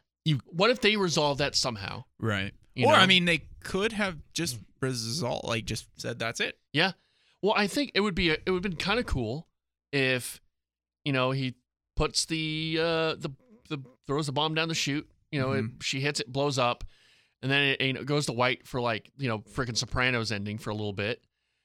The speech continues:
Speaker 2: And then it kind of, then we get Jack in the plane,
Speaker 1: Uh-huh.
Speaker 2: and he's just, you know, it's the same deal. And then you see the turbulence, and it, maybe the turbulence kinda gets,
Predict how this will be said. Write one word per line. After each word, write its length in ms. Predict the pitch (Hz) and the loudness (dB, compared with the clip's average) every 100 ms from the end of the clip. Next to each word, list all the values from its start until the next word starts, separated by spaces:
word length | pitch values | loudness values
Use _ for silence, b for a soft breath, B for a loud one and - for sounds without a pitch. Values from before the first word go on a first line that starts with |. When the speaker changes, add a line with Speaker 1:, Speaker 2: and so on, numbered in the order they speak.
| _ 139 | _ 0
Speaker 2:
And 580 | 135 131 131 127 127 | 2 4 2 0 0
then 80 | 143 | -2
it 80 | 143 | -2
kind 160 | 151 147 | -2 -2
of, 200 | 131 120 - - - 135 | -2 -6 -18 -20 -20 -6
then 160 | 147 143 | -4 -2
we 80 | |
get 220 | 143 147 - 120 | 0 -2 -4 -8
Jack 380 | - 123 135 151 | -2 0 0 -2
in 60 | |
the 60 | 143 | -4
plane, 460 | - 110 107 123 135 | -2 0 0 -2 -2
Speaker 1:
Uh-huh. 160 | 139 143 | 0 0
Speaker 2:
and 140 | 147 143 | -2 -4
he's 220 | 113 117 | -4 -2
just, 220 | 131 131 - _ _ | -2 -4 -6 _ _
you 80 | 95 | -8
know, 160 | 117 | -4
it's 100 | 120 123 | -2 -2
the 60 | |
same 260 | - 135 127 | 0 0 0
deal. 240 | 110 117 | -2 0
And 80 | 123 | -2
then 60 | 120 | -2
you 140 | 117 | -2
see 160 | - 151 | -2 -2
the 80 | 147 | -2
turbulence, 640 | 147 123 113 110 123 - | -2 -2 -2 -4 -6 -6
and 100 | 131 | -6
it, 200 | 131 131 | -6 -4
maybe 200 | 127 151 | -4 -4
the 60 | 147 | -4
turbulence 420 | - 139 135 135 - | -4 -4 -4 -6 -4
kinda 180 | 139 | -4
gets, 340 | 127 127 - | -2 -2 -2